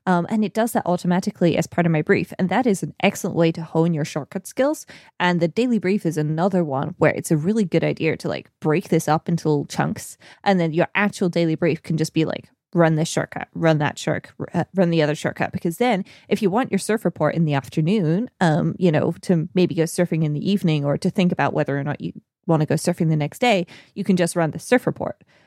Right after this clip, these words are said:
But then if you want it as part of your daily brief, you can just have that in there. And that is a,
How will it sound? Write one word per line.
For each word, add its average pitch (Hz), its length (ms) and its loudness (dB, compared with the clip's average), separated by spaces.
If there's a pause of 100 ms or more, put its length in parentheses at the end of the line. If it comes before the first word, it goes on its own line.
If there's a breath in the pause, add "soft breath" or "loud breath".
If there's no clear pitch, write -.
(140)
But - 160 -4
then 208 320 0
if 170 140 -4
you 156 100 -4
want 170 200 4
it - 60 0
as - 80 -6
part - 220 -2
of 175 100 -6
your - 80 -6
daily - 220 -4
brief, - 320 0
you 180 60 -10
can 156 100 -2
just - 180 -8
have 165 320 -2
that 120 260 -4
in 170 160 4
there. - 240 -8 (300 soft breath)
And 160 180 -2
that 175 200 2
is 165 180 -2
a, 151 100 -6